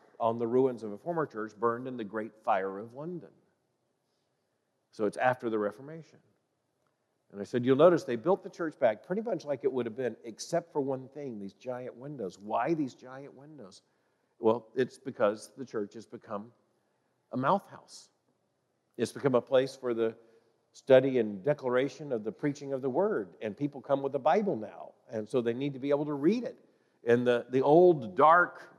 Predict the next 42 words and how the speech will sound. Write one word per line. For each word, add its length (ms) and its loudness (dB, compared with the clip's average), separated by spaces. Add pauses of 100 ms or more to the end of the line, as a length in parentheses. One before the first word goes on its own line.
(400)
churches 680 4
of 140 -6
times 440 -4
past, 540 -4
where 140 0
the 100 -2
priests 360 2
were 120 6
up 160 6
there 180 4
doing 360 0
the 100 -4
Mass, 540 -4 (360)
people 200 8
didn't 240 2
need 100 -6
to 60 -10
see 280 2
anything. 480 -4
Only 180 -4
the 80 -6
priests 320 -4
needed 320 -8
to 60 -20
see. 200 -18 (440)
But 100 4
now 220 6
people 280 -2
have 200 4
the 40 4
Word, 400 4
and 120 -6
with 100 -8
the 60 -10
Word 280 2
you 80 2
need 280 -2
windows, 680 -4
and 80 -20
you 100 -10
need 220 -4
light. 600 -10